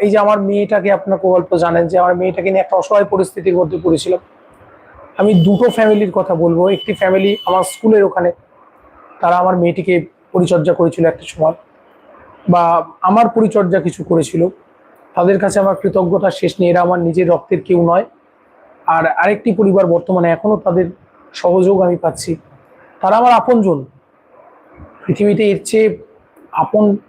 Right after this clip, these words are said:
আর মনে হয় সম্পর্ক মনে হয়, হয় না, এর চেয়ে ভালো সম্পর্ক মনে হয়, হয় না।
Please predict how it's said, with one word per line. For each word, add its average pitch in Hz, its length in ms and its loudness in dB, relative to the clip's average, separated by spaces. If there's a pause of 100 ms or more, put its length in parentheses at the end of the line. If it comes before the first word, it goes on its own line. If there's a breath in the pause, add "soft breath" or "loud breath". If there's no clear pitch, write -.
আর 185 160 2
মনে 180 180 0
হয় 185 120 2
সম্পর্ক 175 460 -2
মনে 170 180 2
হয়, 175 140 -2
হয় 151 240 0
না, 139 180 -4 (1200)
এর 180 120 0
চেয়ে 185 180 0
ভালো 175 220 2
সম্পর্ক 196 420 -2
মনে 226 180 2
হয়, 175 200 0
হয় 151 180 -4
না। 151 100 -14